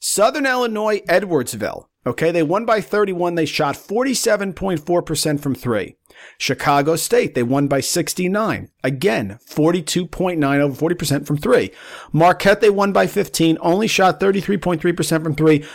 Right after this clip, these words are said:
but Isaac Haas dominated with twenty-two points. Marquette's very small. Fairfield, won by forty-two points, sixty-one percent from three-point range. The Tennessee loss, thirty-seven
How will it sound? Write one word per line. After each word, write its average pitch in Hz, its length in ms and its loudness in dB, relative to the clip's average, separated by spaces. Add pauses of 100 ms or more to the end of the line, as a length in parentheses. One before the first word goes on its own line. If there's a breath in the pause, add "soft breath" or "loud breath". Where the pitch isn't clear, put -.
(140)
but 151 100 6
Isaac 165 300 6
Haas 156 200 4
dominated 147 420 4
with 131 100 0
twenty-two 143 300 0
points. 226 260 0
Marquette's 156 320 0
very 127 160 0
small. - 400 -4 (480 loud breath)
Fairfield, 165 720 4
won 185 180 6
by 185 120 6
forty-two 226 520 4
points, 113 500 -2
sixty-one 294 920 2
percent 220 440 2
from 185 140 0
three-point 170 460 0
range. 113 340 -6 (480 loud breath)
The 156 80 4
Tennessee 190 540 2
loss, 104 380 0
thirty-seven 175 720 0